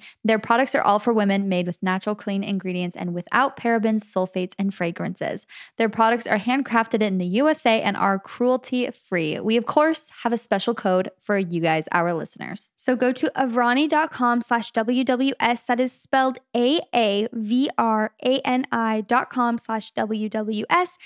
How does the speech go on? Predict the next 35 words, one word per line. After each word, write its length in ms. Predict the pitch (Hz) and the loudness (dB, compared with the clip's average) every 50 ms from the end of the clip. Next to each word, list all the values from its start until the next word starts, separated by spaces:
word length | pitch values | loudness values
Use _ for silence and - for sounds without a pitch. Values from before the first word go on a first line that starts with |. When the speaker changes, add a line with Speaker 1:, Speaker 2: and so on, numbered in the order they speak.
| - - - - | -20 -20 -10 -4
Speaker 2:
and 140 | 320 320 339 | -2 0 0
use 160 | 359 359 - | 0 -2 0
code 280 | - 349 320 320 320 - - 233 | 0 2 2 2 2 -2 -6 -6
W 360 | - 233 214 208 220 214 214 | -6 -4 -4 -4 -4 -6 -6
W 340 | 185 - 202 196 208 202 208 - - | -6 -4 -4 -4 -2 -4 -4 -4 -4
S 240 | 262 269 - - | -6 -6 -8 -12
twenty 480 | - - - - 311 349 - 269 262 - | -14 -8 -4 -2 -2 -2 -2 -4 -4 -4
for 160 | - - 254 | -4 -6 -6
twenty 300 | 233 - - 226 233 233 | -4 -2 -2 0 0 -2
percent 360 | 220 - 220 - - 233 226 - | -4 -6 -10 -6 -4 -4 -2 0
off 220 | - 226 220 - | 0 -2 0 0
your 120 | - 233 226 | -2 -4 -4
first 280 | - - 226 214 - - | -2 -4 -4 -4 -4 -4
order. 280 | - 214 220 220 226 226 - - - - - - | -2 -2 0 0 -2 -4 -4 -8 -16 -16 -8 -2
And 140 | - 247 254 | 0 2 2
they 80 | 269 294 | 2 2
sold 220 | 277 - 330 302 | 2 0 0 2
out 100 | 320 311 - | 2 2 2
early 220 | - 285 294 294 285 | 4 4 4 4 4
in 80 | 277 | 2
the 60 | 277 262 | 2 2
holiday 280 | 254 254 254 254 262 | 4 4 4 2 2
season 300 | 247 - 254 233 233 240 | 0 0 -2 0 0 0
last 320 | 233 220 220 220 - - - | 2 0 0 0 -2 -2 -2
year. 160 | 220 214 214 | 0 0 0
So 340 | - - 220 214 208 208 - - - - - _ _ | 0 0 2 2 2 0 -2 -8 -18 -20 -20 _ _
with 120 | - 233 - | -6 -6 -4
the 80 | - | -6
holidays, 640 | 226 - - 269 277 277 285 285 285 294 285 285 247 262 - | -4 0 2 4 4 4 4 4 4 4 4 2 0 -2 -4
share 280 | 247 - - 254 254 | -4 -2 0 0 2
the 80 | 247 254 | 2 2
gift 280 | 240 262 254 247 - - | 2 0 0 -2 -2 -6
of 160 | - 240 208 | -6 -6 -6
glowing 400 | - - 220 220 226 269 311 320 | -4 -2 0 2 2 2 2 2
skin. 400 | 311 - - 262 240 240 240 240 | 0 0 0 0 2 2 2 0